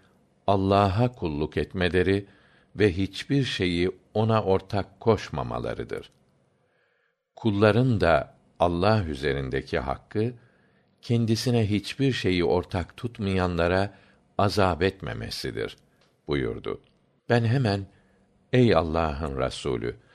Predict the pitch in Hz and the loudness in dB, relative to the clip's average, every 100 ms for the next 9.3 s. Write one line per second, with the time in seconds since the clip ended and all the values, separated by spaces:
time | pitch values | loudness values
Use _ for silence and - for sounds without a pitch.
0 | _ _ - 127 147 - 110 - 98 95 | _ _ -4 -2 0 0 -2 0 0 0
1 | 90 90 85 80 80 90 90 92 98 101 | 0 0 0 -2 0 0 2 0 0 -2
2 | 69 57 - _ _ - 67 60 53 - | -4 -6 -10 _ _ -4 -2 -4 -10 -18
3 | _ _ _ _ _ _ _ - 113 98 | _ _ _ _ _ _ _ -2 0 0
4 | 73 76 67 71 52 53 - _ _ _ | 0 0 0 -2 -4 -10 -14 _ _ _
5 | _ - 117 113 107 101 78 69 98 104 | _ 2 4 6 4 4 2 -2 0 0
6 | 87 78 71 69 71 67 82 95 87 95 | 0 -2 -2 -2 -2 -2 -2 -2 0 -2
7 | - _ _ _ - 120 113 107 107 90 | -4 _ _ _ -8 -4 -2 2 2 2
8 | - - 90 80 101 95 64 60 62 60 | 0 -4 -4 -2 0 0 -2 -2 -2 -2
9 | 58 57 - | -2 -4 -6